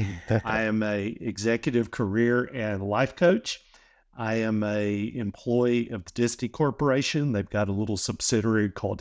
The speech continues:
Speaker 2: E S P N, and I do some production work for them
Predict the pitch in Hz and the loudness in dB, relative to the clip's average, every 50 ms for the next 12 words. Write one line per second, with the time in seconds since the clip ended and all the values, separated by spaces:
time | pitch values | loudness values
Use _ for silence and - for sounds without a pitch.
0 | - 127 123 117 98 - - - 104 98 101 107 123 143 156 - _ _ - _ | -4 -2 0 0 -2 -2 -2 -2 0 0 2 2 0 -2 -2 -4 _ _ -20 _
1 | _ _ _ - - 98 95 98 95 95 104 101 90 - 104 87 80 - 95 98 | _ _ _ -8 -6 -2 -2 -2 0 2 2 2 2 2 0 0 0 0 0 2
2 | 107 104 - - 113 95 98 101 110 104 - - - - 110 92 - 120 117 113 | 2 2 2 0 -2 0 2 2 2 2 2 -2 -6 -6 -6 -4 -2 -2 0 0
3 | 123 139 120 123 | 0 0 -2 -4